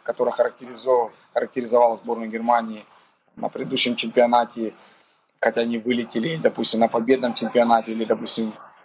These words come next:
а, в отборочном цикле, ее не хватало. Вот. И, ну, не знаю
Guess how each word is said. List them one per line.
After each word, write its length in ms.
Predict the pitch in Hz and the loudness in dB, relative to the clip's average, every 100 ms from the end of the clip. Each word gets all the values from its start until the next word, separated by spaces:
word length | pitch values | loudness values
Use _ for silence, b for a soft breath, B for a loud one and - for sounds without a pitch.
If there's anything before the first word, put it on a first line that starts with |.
| _ | _
а, 140 | - 110 | 0 2
в 80 | 117 | 2
отборочном 580 | 110 135 135 - 120 | 2 2 2 2 -4
цикле, 360 | - 135 131 117 | -4 -4 -2 0
ее 120 | 127 | 2
не 80 | 139 | 2
хватало. 560 | 131 135 151 127 104 - _ _ _ _ _ _ | 4 4 4 2 -2 -16 _ _ _ _ _ _
Вот. 200 | 113 113 - | -18 -16 -10
И, 680 | 113 117 117 117 117 117 113 - - _ _ - | -6 -4 -2 -2 -2 -2 -4 -8 -20 _ _ -10
ну, 540 | 110 113 127 135 135 | -6 -4 -2 0 2
не 80 | 139 | 2
знаю 400 | 131 156 127 110 | 2 2 0 -6